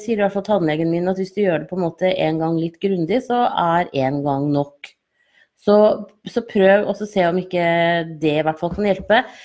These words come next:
Ellers så gjelder det jo da å ikke ta tannbørsten for langt bak. Det kan jo være litt vanskelig når du, ehm, det er viktig <laughs> å nå de bakerste tennene også, det er det. Så det er liksom mange elementer, eh,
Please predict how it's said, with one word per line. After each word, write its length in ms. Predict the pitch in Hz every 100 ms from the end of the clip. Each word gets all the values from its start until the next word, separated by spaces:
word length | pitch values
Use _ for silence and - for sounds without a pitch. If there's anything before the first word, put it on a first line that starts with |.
| -
Ellers 220 | - 202 196
så 80 | 240
gjelder 400 | 220 180 175 185
det 80 |
jo 60 | 214
da 120 | 202 185
å 60 | 190
ikke 300 | 185 185 185 185
ta 220 | 175 170
tannbørsten 560 | 175 185 156 147 160 156
for 80 |
langt 300 | 175 165 160 -
bak. 300 | 220 247 233
Det 140 | 220
kan 160 | 220 196
jo 80 | 190
være 220 | 180 160
litt 100 | 175
vanskelig 400 | 185 156 - 143
når 200 | 147 156
du, 80 | 170 170 170 _ _ _ - _ _ -
ehm, 380 | 165 170 170 170 165 165 156 - 113 156
det 80 |
er 140 | 190 202
viktig 260 | 202 185 185
<laughs> 20 |
å 160 | 226 214
nå 80 | 170 190
de 140 | 180 196
bakerste 560 | 196 185 - 160 - 165
tennene 380 | 175 151 156 180
også, 240 | 165 - 220
det 80 | 208
er 80 | 196
det. 140 | 196 262 - - - -
Så 140 | _ 220
det 20 |
er 80 | 226
liksom 240 | 208 220
mange 240 | 208 160 165
elementer, 960 | 175 190 165 139 - 165 175 180 180 185
eh, 340 | 180 180 180